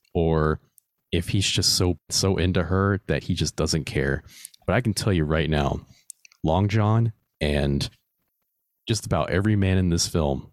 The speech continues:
that comes across Molly's path, you can have the, the C C C P flag set on fire, and it still would not be as red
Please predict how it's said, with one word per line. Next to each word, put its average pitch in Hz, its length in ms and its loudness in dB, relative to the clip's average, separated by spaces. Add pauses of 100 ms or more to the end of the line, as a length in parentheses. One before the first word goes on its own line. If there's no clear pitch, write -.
that 76 100 -2
comes 78 220 -2
across 78 380 -2
Molly's 78 340 0
path, 73 440 -2 (580)
you 107 200 2
can 131 160 0
have 101 480 0 (160)
the, 82 120 0
the - 120 -2
C 131 200 2
C - 140 -2
C 120 180 0
P 110 220 0
flag 82 540 0 (240)
set 123 440 2
on 101 220 0
fire, 87 640 -2 (1080)
and 92 160 2
it 110 120 -2
still 120 320 2
would 85 120 0
not 90 340 0
be 104 160 2
as 92 160 -2
red 82 360 2